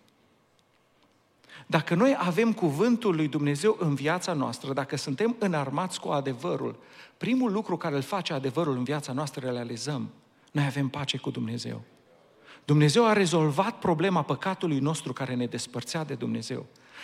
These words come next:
Avem sângele lui Hristos care ne-a acoperit. Suntem îmbrăcați cu neprihănirea lui Hristos, cu platoșa aceea despre care vorbeam mesajul trecut. Dar mai mult de atât,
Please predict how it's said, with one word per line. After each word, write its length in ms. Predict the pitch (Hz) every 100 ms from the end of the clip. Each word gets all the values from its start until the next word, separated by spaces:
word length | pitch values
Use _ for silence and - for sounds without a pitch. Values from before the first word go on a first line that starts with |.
| -
Avem 340 | - 143 226 233
sângele 600 | - - 302 277 240 214
lui 200 | 202 165
Hristos 540 | 185 165 - 190 214
care 260 | - 185 170
ne-a 160 | 160
acoperit. 680 | 143 147 147 151 160 147 - - -
Suntem 420 | - - 180 247 254
îmbrăcați 560 | 226 202 - 240 240
cu 220 | - 156 - -
neprihănirea 760 | 170 185 208 175 185 220 269 233
lui 160 | 214
Hristos, 440 | - 196 - 208 -
cu 120 | 160
platoșa 580 | - 214 240 240 196 196
aceea 240 | 170 196
despre 300 | 175 156 147
care 220 | 143 165
vorbeam 420 | 147 143 127 160 143
mesajul 460 | 135 165 143 131
trecut. 480 | 123 120 - 120 - _ _ _ _ _ -
Dar 160 | 135
mai 160 | 143 208
mult 160 | 202
de 60 | 135
atât, 380 | 117 78 -